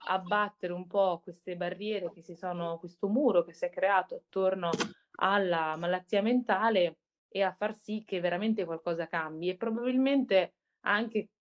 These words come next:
ehm, piccole iniziative come la tua, che poi da piccole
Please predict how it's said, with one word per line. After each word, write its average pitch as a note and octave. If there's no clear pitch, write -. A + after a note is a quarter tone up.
ehm, F#3
piccole C#4
iniziative G#3
come F3+
la F3
tua, F#3
che F#3
poi A3+
da F#3
piccole F#3